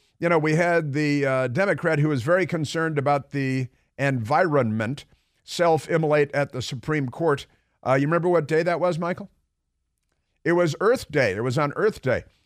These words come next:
because he didn't want people putting smoke in the air.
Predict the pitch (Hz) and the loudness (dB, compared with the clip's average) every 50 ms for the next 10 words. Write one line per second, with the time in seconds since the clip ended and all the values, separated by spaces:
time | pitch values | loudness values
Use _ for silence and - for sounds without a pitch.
0 | _ _ - 131 151 151 151 - - 170 156 151 147 143 143 131 - - _ _ | _ _ -6 -2 -2 0 0 -2 0 0 2 2 4 2 2 0 -4 -8 _ _
1 | _ - 180 196 190 175 175 170 170 160 135 - 180 170 156 147 120 - 185 175 | _ 0 2 2 2 0 0 -2 -2 -2 0 0 0 2 2 0 0 0 -2 0
2 | 160 143 - - 160 190 202 156 - 160 135 123 117 113 104 90 80 | 0 -2 -4 -2 0 0 0 0 -2 -2 -2 0 0 -2 -2 -4 -6